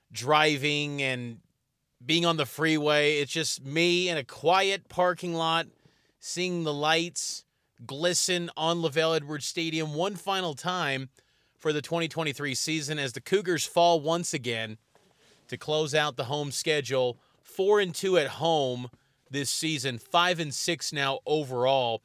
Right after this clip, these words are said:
They're faced with a do-or-die situation next week at Oklahoma State. But I gotta get into my thoughts here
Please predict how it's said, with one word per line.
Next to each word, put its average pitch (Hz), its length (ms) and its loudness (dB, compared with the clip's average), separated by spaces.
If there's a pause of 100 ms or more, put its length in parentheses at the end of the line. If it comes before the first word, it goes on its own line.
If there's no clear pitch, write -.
(260)
They're 139 160 -2
faced 156 340 0
with 143 120 0
a 127 80 0
do-or-die 139 640 2
situation 135 880 -2 (400)
next 139 380 0
week 139 300 -4 (120)
at 143 240 2
Oklahoma 127 600 -2
State. 123 440 0 (960)
But 170 80 2
I 190 60 4
gotta 226 160 8
get 208 120 6
into 196 180 2
my 185 120 6
thoughts 180 440 4
here 151 380 4